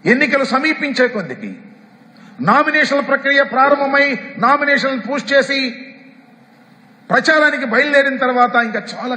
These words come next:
క్లియర్ పిక్చర్ అర్థమైపోతుంది. ఈ రాష్ట్రంలో తిరిగి మళ్ళా జగన్మోహన్ రెడ్డి గారే ముఖ్యమంత్రి కాబోతున్నారు.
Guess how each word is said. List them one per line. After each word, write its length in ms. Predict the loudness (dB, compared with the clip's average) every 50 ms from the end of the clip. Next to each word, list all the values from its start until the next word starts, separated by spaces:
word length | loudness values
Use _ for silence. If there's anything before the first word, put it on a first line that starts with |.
| -8
క్లియర్ 640 | -8 -10 -8 -8 -8 -8 -8 -4 0 2 4 4 2
పిక్చర్ 340 | 0 -4 -8 -4 -2 0 2
అర్థమైపోతుంది. 760 | 2 0 0 -2 -2 -2 -4 -2 -4 -4 -4 -4 -6 -6 -6 -6 -8 -12 -16 -10 -4
ఈ 140 | 0 2 2 4
రాష్ట్రంలో 520 | 4 4 4 2 2 0 -2 0 2 2 2 2 2
తిరిగి 400 | 0 0 0 2 0 0 -2 -2 -4 -6 -8 -12 -10 -4
మళ్ళా 300 | 0 0 2 4 4 4 4 4 2 0
జగన్మోహన్ 580 | -2 0 0 0 0 0 0 -2 0 0 0
రెడ్డి 160 | 0 0 0
గారే 240 | 0 2 2 2 2 0
ముఖ్యమంత్రి 540 | 0 -2 -4 -2 -2 -2 -2 -4 -4 -6
కాబోతున్నారు. 760 | -2 0 0 2 2 0 0 -2 -2 -2 0 0 2 2 0